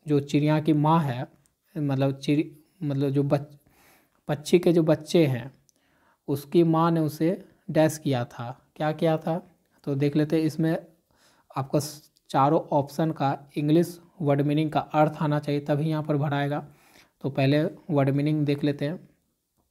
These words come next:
टी, टी एच आर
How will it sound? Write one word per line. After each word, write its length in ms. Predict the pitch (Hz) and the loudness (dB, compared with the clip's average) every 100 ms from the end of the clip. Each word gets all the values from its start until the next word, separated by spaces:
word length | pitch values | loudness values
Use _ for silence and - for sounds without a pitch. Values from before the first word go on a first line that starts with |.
| _ _ _ _ _ _ _ | _ _ _ _ _ _ _
टी, 440 | 165 175 214 - _ _ _ _ _ _ _ _ _ _ _ _ _ _ _ _ _ _ _ _ _ _ _ _ _ _ _ _ _ _ _ _ _ _ _ _ _ _ _ _ _ _ _ | 0 2 0 -6 _ _ _ _ _ _ _ _ _ _ _ _ _ _ _ _ _ _ _ _ _ _ _ _ _ _ _ _ _ _ _ _ _ _ _ _ _ _ _ _ _ _ _
टी 440 | 165 175 202 - - _ _ 151 | 0 0 0 -4 -12 _ _ 0
एच 460 | 147 170 - - _ _ - | 2 0 -6 -18 _ _ -8
आर 320 | 147 143 151 | -4 -2 -4